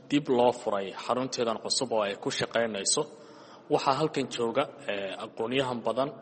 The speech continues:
oo dhalinyaro ah iyo dad soo booqday, kuwaasi oo ka faa'iidaysanaya buugaagta akhriska iyo qoraalka ah ee halkan yaalla. Waxaan rabaa qaarkood inaan kala sheekaysto dareenkooda iyo waxyaabaha ay xaruntan aga kula kulmeen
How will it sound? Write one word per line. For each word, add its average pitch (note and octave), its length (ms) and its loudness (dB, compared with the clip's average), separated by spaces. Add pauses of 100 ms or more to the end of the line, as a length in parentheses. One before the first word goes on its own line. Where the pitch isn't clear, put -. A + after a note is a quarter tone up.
oo G#2+ 100 0
dhalinyaro A2 480 0
ah D3 180 0 (580)
iyo A2+ 220 4
dad D3 220 6
soo B2 240 8
booqday, A#2+ 480 4
kuwaasi B2 520 4 (200)
oo G#2 400 4 (360)
ka D#3 120 4
faa'iidaysanaya A2+ 800 2
buugaagta A#2 560 2
akhriska C#3+ 560 2 (160)
iyo G#2+ 160 0
qoraalka B2+ 480 6
ah A#2+ 160 2
ee A2 120 0
halkan A#2 360 0
yaalla. G#2+ 300 2 (580)
Waxaan - 260 4
rabaa D3 240 8
qaarkood D3+ 460 6
inaan C#3+ 200 4
kala C#3 180 4
sheekaysto B2+ 520 0
dareenkooda C#3+ 680 4
iyo A2+ 200 0
waxyaabaha A2+ 640 4 (560)
ay A2 120 2
xaruntan A#2+ 580 2
aga B2 280 2 (160)
kula B2+ 240 0
kulmeen C3+ 460 -2